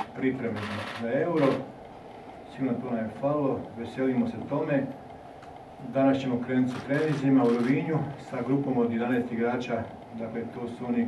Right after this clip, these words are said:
koji su završili prvenstvo malo ranije u svojim klubovima.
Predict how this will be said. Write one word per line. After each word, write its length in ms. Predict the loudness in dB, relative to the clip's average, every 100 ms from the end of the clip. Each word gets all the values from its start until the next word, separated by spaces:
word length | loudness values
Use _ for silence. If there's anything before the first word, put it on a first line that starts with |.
| 0
koji 240 | 0 0
su 140 | -2 -4
završili 320 | -4 -4 -4 -4
prvenstvo 400 | 0 0 0 0
malo 180 | 0 0
ranije 440 | 0 4 4 4 -2 -10 -16 -18 -18 -18 -4 -4 -4 -8
u 60 | -10 -6
svojim 300 | -4 -2 -2
klubovima. 480 | 0 2 4 4